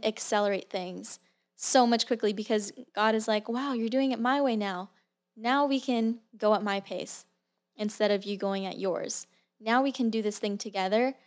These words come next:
And, and when that happens, God's favor, God graces you to, to operate in this new way. And people are gonna look at you and they're gonna see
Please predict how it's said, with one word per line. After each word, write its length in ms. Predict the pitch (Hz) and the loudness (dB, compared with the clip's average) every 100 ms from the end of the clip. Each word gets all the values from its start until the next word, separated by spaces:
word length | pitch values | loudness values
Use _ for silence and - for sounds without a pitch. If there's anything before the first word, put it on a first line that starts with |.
| _ _ _ _ - | _ _ _ _ 0
And, 480 | 214 214 208 208 - _ _ _ _ _ _ _ - | 2 4 2 0 -4 _ _ _ _ _ _ _ 0
and 220 | 226 226 | 2 4
when 140 | 254 | 4
that 180 | 285 285 | 4 2
happens, 480 | 262 277 277 214 208 | 0 0 0 -2 -2
God's 380 | 214 214 214 - | -2 -2 -2 -6
favor, 800 | - 220 247 240 220 196 190 - _ _ _ _ - | 0 2 4 4 2 2 0 -6 _ _ _ _ 0
God 300 | 226 226 - | 2 2 -2
graces 720 | 220 226 294 302 - 262 233 | 0 6 6 6 2 2 2
you 440 | 233 214 190 180 - _ _ _ _ | 4 4 4 0 -8 _ _ _ _
to, 280 | - 233 220 | 0 4 4
to 600 | - - - 226 220 202 - _ _ | 0 -4 2 4 4 2 -4 _ _
operate 560 | 226 285 285 262 226 - | -2 -2 2 4 4 2
in 160 | 220 220 | 2 2
this 240 | 214 - | 2 2
new 320 | 214 247 269 | 2 4 4
way. 340 | 240 240 233 202 | 4 2 2 0
And 220 | 202 208 | -2 -4
people 260 | 285 285 | -4 2
are 100 | 302 | 2
gonna 240 | 277 262 240 | 2 2 2
look 220 | 247 247 | 0 -2
at 60 | 220 | -4
you 140 | 220 | -2
and 80 | 208 | 0
they're 100 | 208 | 0
gonna 180 | 214 214 | 0 -2
see 300 | - 254 | -2 -4